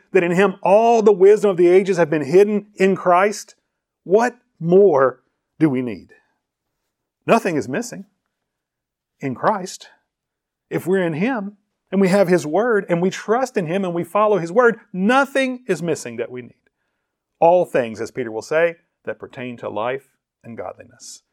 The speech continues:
have been given to us through his divine revelation and through Christ. "All things have been handed over to me by my Father. No one knows the Son except the Father. No one knows the Father except the Son, and anyone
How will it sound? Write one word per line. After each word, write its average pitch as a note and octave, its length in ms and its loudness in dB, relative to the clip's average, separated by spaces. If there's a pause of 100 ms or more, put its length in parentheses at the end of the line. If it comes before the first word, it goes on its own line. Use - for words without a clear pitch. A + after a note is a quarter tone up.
(260)
have A2+ 80 -20
been C3 180 -10
given G#2 340 -12
to - 180 -20
us - 340 -20 (1400)
through A2+ 180 -18
his G#2 180 -18
divine G2 380 -14
revelation G#2 580 -16 (520)
and - 100 -20
through - 140 -20
Christ. - 580 -12 (1600)
"All G#3 280 6
things D#3 420 0
have C3+ 140 4
been A#2+ 140 -2
handed D#3 340 -2
over C#3 180 2
to C3+ 160 -8
me C3+ 140 -4
by B2 200 0
my B2 280 0
Father. - 560 -14 (760)
No C3 160 4
one E3+ 220 4
knows D#3 240 4
the C#3 80 0
Son E3 240 2
except D3 240 -2
the B2+ 80 -6
Father. D#3 320 0
No C#3+ 140 2
one D#3+ 140 2
knows D3+ 200 2
the C3+ 80 -2
Father D#3+ 340 0
except D3+ 320 -4
the B2+ 80 -12
Son, C#3 460 -4
and C3 100 -8
anyone C#3+ 480 -4